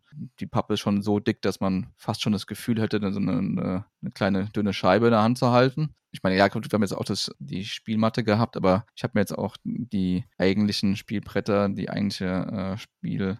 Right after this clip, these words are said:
äh, Leiste für die Bürger angeguckt und eigentlich sieht es auch super aus. Also auch das ist eigentlich alles, reicht vollkommen aus, um das Spiel,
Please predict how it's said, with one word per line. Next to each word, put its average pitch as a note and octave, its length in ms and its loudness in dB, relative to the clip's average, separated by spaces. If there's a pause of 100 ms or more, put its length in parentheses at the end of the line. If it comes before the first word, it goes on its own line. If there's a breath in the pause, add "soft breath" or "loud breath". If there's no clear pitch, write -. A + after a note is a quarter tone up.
äh, - 200 -8
Leiste F#2+ 580 0
für - 160 -10
die F#2 80 -4
Bürger G2+ 420 6
angeguckt G#2+ 520 0
und - 320 -6 (100)
eigentlich - 380 -8
sieht F2+ 160 -10
es - 120 -12
auch A#2 200 -6
super - 340 -8
aus. - 240 -10
Also - 160 -8
auch F#2 120 -8
das - 200 -8
ist B2+ 80 -12
eigentlich G2 560 -4
alles, - 460 -6 (160)
reicht F2+ 420 0
vollkommen G#2 380 0
aus, G#2+ 280 0
um - 120 -2
das G#2 80 -6
Spiel, G2+ 420 -2